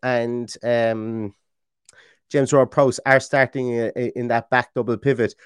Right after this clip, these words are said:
I think Coutinho would be perfect to move them around. Neither of the two of them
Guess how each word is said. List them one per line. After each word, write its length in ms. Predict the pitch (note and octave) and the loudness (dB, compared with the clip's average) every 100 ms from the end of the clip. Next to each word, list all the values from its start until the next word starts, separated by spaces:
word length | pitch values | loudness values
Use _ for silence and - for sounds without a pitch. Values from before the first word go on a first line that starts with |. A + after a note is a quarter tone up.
| - | -4
I 60 | B2+ | -2
think 220 | C#3 C3 | 0 -2
Coutinho 400 | C3+ - C#3 A#2+ | -4 -4 -2 -2
would 140 | A2 | -2
be 80 | - | -6
perfect 420 | - - B2 A2 | -8 -4 -4 -6
to 80 | - | -8
move 220 | A#2 A2+ | -6 -6
them 120 | A2 A2+ | -6 -4
around. 320 | A#2+ A2+ G2 | -2 -2 -6
Neither 260 | C3+ C#3 D#3+ | -4 -2 -2
of 60 | |
the 80 | D#3 | -4
two 180 | D3 E3+ | -4 -2
of 80 | D3 | -2
them 140 | C#3 | -2